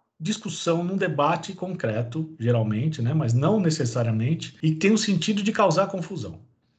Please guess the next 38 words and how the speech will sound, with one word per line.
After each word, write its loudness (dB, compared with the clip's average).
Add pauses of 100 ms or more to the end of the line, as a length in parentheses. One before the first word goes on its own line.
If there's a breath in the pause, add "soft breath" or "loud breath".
(180)
A -2
fake -2
news, -4
ela 0
tem 2
o 0
mesmo 4
sentido -4
na -4
lógica -2
do -4
fire 0
hose, -4
só -2
que -4
ela 4
vai 4
além, 0 (200)
porque -4
ela 6
falseia 2 (220)
a -2
realidade 2
e -8
cria 0
uma 4
coisa 0
que -8
foi -6
utilizada 0
nos 2
Estados -2
Unidos, 0
principalmente -2
durante -2
a 4
administração 2
Trump, 2